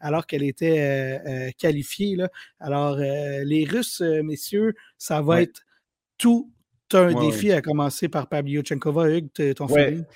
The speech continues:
Speaker 2: Ben, elles arrivent avec cinq joueuses du top cinquante, là. C'est quand, c'est peut-être l'équipe la plus, po-, la plus équilibrée, euh, avec le plus de profondeur, euh, et, euh, au niveau du classement, euh, encore une fois, les,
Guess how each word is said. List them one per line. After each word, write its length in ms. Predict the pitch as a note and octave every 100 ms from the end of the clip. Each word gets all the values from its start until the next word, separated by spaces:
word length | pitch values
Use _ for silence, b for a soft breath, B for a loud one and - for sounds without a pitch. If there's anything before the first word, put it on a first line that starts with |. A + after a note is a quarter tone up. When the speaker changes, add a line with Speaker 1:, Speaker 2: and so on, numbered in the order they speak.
| b b
Speaker 2:
Ben, 140 | C#3 C3
elles 160 | D3+
arrivent 300 | F3 G#3 A#3
avec 320 | D3+ E3+ F3+
cinq 400 | - - G#3+ G3
joueuses 420 | D3+ C#3+ F3 E3+ B2
du 120 | B2+
top 160 | C#3 -
cinquante, 520 | C3 A2+ A#2 A#2 -
là. 140 | G2
C'est 160 | G2+ A#2
quand, 160 | C3+ C3+
c'est 180 | - -
peut-être 480 | E3 D#3+ F3+ F3 D#3
l'équipe 480 | C#3+ C3 E3+ E3
la 160 | C#3+ A#2+
plus, 460 | - C#3 D3+ D#3+ D3+
po-, 200 | D3+ C#3
la 140 | A#2+
plus 180 | C3 D3+
équilibrée, 840 | D3+ E3 C3 C3+ C#3+ D3+ D#3 D3
euh, 220 | A#2 A2+
avec 180 | A2+ A2+
le 80 | C3
plus 180 | D#3 C#3
de 100 | A#2+
profondeur, 800 | C3 C#3+ C3+ A#2 C3 C#3 C#3+ B2+
euh, 120 | G#2 B B A#2
et, 260 | A2 D3 C#3
euh, 840 | A2+ A2+ A2 G#2+ G#2 F#2+ G2 F#2 -
au 140 | C3
niveau 240 | C3+ D#3+
du 100 | C#3+ D3
classement, 640 | C#3 A#2 - D3 D#3 D#3+
euh, 340 | C3 A2 G2+ G2+
encore 200 | A2 B2
une 80 |
fois, 120 | - D3+
les, 240 | C3